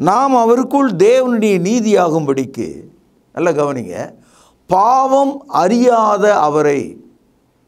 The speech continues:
பாவம் செய்யாத அவரை, இயேசு கிறிஸ்துவினிடத்துல எந்த பாவமும் இல்லை, அவர் பாவம் செய்ததில்லை. There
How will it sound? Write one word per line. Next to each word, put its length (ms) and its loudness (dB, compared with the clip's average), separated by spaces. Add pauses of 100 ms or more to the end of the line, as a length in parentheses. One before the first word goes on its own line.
(300)
பாவம் 460 0
செய்யாத 540 2
அவரை, 400 2 (1080)
இயேசு 320 2
கிறிஸ்துவினிடத்துல 720 0
எந்த 320 2
பாவமும் 580 0
இல்லை, 280 -2 (800)
அவர் 280 -2
பாவம் 340 0
செய்ததில்லை. 800 -4 (920)
There 220 2